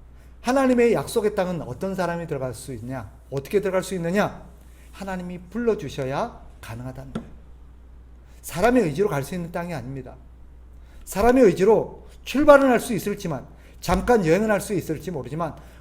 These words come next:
목적지까지 가는 것은 하나님이 불러주셔야만 가능합니다. 즉 하나님이 말씀으로 그를 인도해 주셔야만 가능합니다. 십이 장 일 절 다시 보세요. 여호와께서 아브라함에게 이르시되라고 되어 있어요.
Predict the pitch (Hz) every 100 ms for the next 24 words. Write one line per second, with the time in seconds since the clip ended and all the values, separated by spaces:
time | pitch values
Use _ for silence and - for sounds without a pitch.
0 | - 156 151 247 - 208 196 202 135 156
1 | 123 185 139 - - - 208 202 202 196
2 | - 240 233 156 135 143 135 165 123 113
3 | 104 - - - - - - - - -
4 | - - - - - - 156 - - -
5 | - - 240 220 208 214 240 - - -
6 | 139 160 160 233 202 208 143 - - 170
7 | 190 - - 208 214 240 233 233 214 165
8 | 139 143 143 233 139 110 110 - - -
9 | - - - 254 226 220 202 196 208 143
10 | 131 135 110 117 - - - - 135 165
11 | 170 175 147 170 - 156 185 170 165 220
12 | 262 - - - - 175 175 202 - 190
13 | 175 147 113 120 107 -